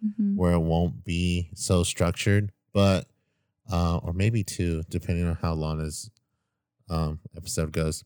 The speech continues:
Speaker 2: But after this one and the next one,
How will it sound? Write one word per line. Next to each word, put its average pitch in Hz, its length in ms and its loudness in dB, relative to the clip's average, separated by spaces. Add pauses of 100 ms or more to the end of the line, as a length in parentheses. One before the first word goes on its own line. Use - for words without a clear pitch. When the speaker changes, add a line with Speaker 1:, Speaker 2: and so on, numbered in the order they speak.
Speaker 2:
But 107 300 6 (2250)
after 123 240 4
this 131 260 2
one 127 320 4 (220)
and 104 160 2
the 107 60 6
next 107 320 2
one, 98 320 2